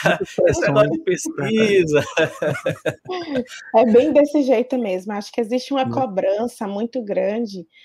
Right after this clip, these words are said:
Speaker 3: em relação a quem vai pra academia, né, pra área acadêmica, porque você é, é como se você vivesse num limbo até você passar num concurso público, ou você realmente se tornar um pesquisador de uma rede privada, ou um professor.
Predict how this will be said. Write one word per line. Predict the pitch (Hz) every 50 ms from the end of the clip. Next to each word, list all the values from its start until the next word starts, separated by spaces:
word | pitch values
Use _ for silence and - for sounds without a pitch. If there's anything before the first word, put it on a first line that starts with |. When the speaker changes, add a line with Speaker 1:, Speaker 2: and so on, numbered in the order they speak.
| - _ _ _ _
Speaker 3:
em | 196 214
relação | 208 214 208 202 208 214 214 - - - 208 196 202 202 208 208 208 202 208 196 - -
a | - 190 196 196
quem | - - 254 254
vai | 208 220 202 202
pra | 202 - 226
academia, | 214 - 185 185 190 196 190 175 170 175 175 180 196 190
né, | 190 190 196
pra | 196 - 202 190
área | 180 180 190 190 196 196
acadêmica, | 196 - 202 185 185 185 175 175 175 170 - - - -
porque | - - - - 202
você | 190 202 202 - 254 233 254 - -
é, | 220 180 - 101 - - _ - - _
é | - -
como | - - 240 269
se | 285 - 349 285
você | 294 320 320 320 311
vivesse | 254 302 277 240 254 269 254 - 294
num | 285 285 285 269
limbo | 240 226 220 233 254 277 269 - 339 - -
até | - 240 - - 277
você | 285 359 330 - 339
passar | 320 359 320 - 349 359
num | 370 370 359
concurso | - 392 381 381 - 359 330 320 - 392 -
público, | - 285 262 233 202 240 233 226 - - 226 214 208 - - - - - - - -
ou | - 233 233 247 269 254
você | 262 285 269 - 269 254
realmente | 240 254 247 269 254 247 247 240 -
se | - 262
tornar | - 269 240 240 233 226
um | 240
pesquisador | 233 - 254 254 - - 220 220 226 196 180 196 208
de | 202 233
uma | 226 226 220
rede | 196 196 208 208 196 - - _
privada, | _ 233 233 220 202 190 180 175 180 196 202 208 202 190 185 185
ou | 196 202 220 233
um | 233
professor. | - 220 220 - - 208 - - - - 180 190